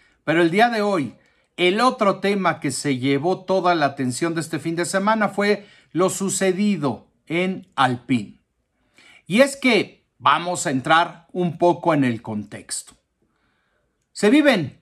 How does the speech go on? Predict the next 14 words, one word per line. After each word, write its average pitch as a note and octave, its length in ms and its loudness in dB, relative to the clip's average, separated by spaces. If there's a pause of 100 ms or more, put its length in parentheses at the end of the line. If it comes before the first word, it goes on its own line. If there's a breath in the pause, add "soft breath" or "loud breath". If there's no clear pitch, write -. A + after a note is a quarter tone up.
(100)
tiempos G#3+ 460 0
interesantes F3 1120 -2
en D3 100 -2
el C#3+ 140 2
equipo D#3+ 720 -4 (240)
ex F3 300 -2
Renault, D#3 580 0
hoy G3+ 300 2
Alpine, G3 680 2 (640)
que F3 320 0
finalmente D3+ 760 0
son E3 280 0
lo F#3 100 2
mismo. D#3+ 540 0